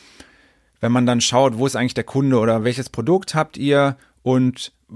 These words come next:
ähm, wo kommt, kommt der Bedarf her? Wer benutzt das wirklich? Oder wenn ihr etwas liefert, ähm, an welcher Stelle wird dann gesagt, ja, das hilft mir? Ähm, wenn man dann eben fragt, wer ist eigentlich euer Kunde, dann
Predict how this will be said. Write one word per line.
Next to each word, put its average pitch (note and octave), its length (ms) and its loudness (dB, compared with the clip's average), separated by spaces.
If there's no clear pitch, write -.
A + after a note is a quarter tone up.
ähm, A#2+ 360 2
wo C3 180 0
kommt, C3 460 -2
kommt C3 240 -4
der A#2 60 0
Bedarf A#2 440 0
her? G#2 200 -4
Wer A2+ 100 0
benutzt B2 360 0
das A2+ 160 -2
wirklich? A2 300 -4
Oder G#2+ 140 0
wenn A2+ 120 2
ihr A#2+ 80 0
etwas A#2 260 -6
liefert, B2+ 580 0
ähm, A#2 320 0
an A2+ 160 -2
welcher B2 240 0
Stelle B2 400 0
wird A#2 100 -4
dann A2+ 120 0
gesagt, A2+ 500 -4
ja, B2 160 2
das A2+ 160 -4
hilft B2+ 280 -2
mir? F2 240 -6
Ähm, A#2 180 2
wenn B2 60 2
man B2 100 4
dann A#2+ 160 2
eben A#2+ 220 0
fragt, A#2 320 0
wer A2+ 100 2
ist A#2 120 -2
eigentlich A2 260 -4
euer G2+ 220 -6
Kunde, A#2+ 440 0
dann A2+ 520 0